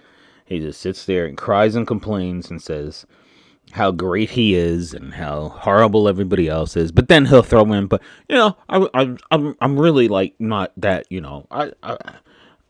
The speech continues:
I did this wrong and I did that wrong." So he's the narcissist that tries to play off not being one.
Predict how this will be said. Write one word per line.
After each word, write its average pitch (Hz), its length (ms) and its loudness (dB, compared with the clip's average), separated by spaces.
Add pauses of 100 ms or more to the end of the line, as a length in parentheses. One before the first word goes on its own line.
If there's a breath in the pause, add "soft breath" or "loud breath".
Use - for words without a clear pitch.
I 139 220 0
did 120 280 2
this 107 300 0
wrong 95 240 2
and 90 100 -8
I 110 120 0
did 95 200 -6
that 78 220 -8
wrong." 76 320 -14
So 78 300 -10 (680 loud breath)
he's 117 300 2
the 107 220 10
narcissist 104 760 0
that 82 240 -6 (800 loud breath)
tries 104 340 4
to - 80 -6
play 87 260 0
off 76 280 -4
not 73 200 -12
being 62 220 -12
one. - 220 -16